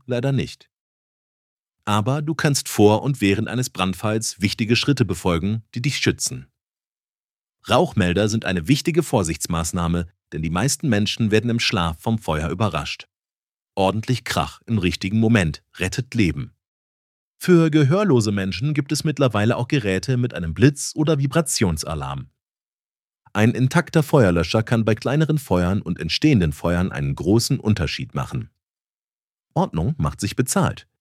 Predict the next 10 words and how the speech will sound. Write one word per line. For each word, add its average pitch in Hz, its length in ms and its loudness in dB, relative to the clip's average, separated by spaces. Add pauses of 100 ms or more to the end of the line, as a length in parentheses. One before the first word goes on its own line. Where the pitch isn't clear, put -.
(280)
Entrümple 151 560 4
regelmäßig 151 560 2
den 170 160 0
Keller 78 340 2
und 120 140 -2
den 131 100 2
Dachboden. 76 560 -4 (460)
Achte - 320 -4
außerdem 92 340 0
darauf, 120 380 4